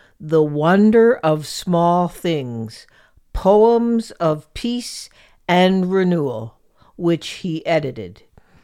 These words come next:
James is the author of the essay collection Kindness Will Save the World,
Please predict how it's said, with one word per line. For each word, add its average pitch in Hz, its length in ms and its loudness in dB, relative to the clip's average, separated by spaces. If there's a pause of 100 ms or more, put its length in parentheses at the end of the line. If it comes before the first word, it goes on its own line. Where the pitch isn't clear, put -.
(480)
James 196 500 2
is 156 160 -2
the 147 240 -6
author 170 480 2
of 147 240 -4
the 139 180 -10
essay 170 380 -2
collection 151 760 -4 (380)
Kindness 185 800 2
Will 151 160 -4
Save 165 480 -2
the 156 80 -4
World, 180 640 -2